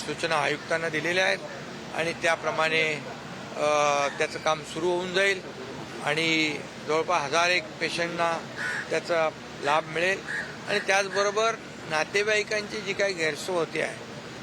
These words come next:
त्या नातेवाईकांसाठी देखील, अ, थांबण्याची एक जागा निर्माण करण्याचा देखील या ठिकाणी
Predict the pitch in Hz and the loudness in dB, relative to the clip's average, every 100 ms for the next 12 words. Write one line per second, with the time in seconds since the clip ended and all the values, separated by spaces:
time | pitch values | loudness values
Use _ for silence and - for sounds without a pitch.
0 | - - 170 147 147 185 185 180 180 170 | -4 -2 0 0 0 0 0 0 -4 -2
1 | 151 143 156 151 - 190 104 - - - | -4 -2 -2 -4 -2 -2 -4 -8 -12 -12
2 | - - - - 156 151 147 143 143 - | -10 -12 -10 -2 0 2 2 0 -2 -6
3 | - - - 151 165 190 185 - 139 123 | -8 -8 -4 -2 2 2 0 -2 -10 -8
4 | - - - - - 160 160 165 143 147 | -6 -6 -8 -10 0 0 0 -4 0 2
5 | 151 175 123 - - - - - 147 151 | 4 2 0 -8 -12 -12 -10 -6 0 0
6 | 160 170 165 151 143 156 151 151 143 - | 2 0 0 -2 0 -2 -2 -4 -4 -2
7 | 180 180 151 - - 147 147 147 147 151 | -2 -2 -6 -12 -6 -2 -2 -2 -2 -2
8 | 147 | -2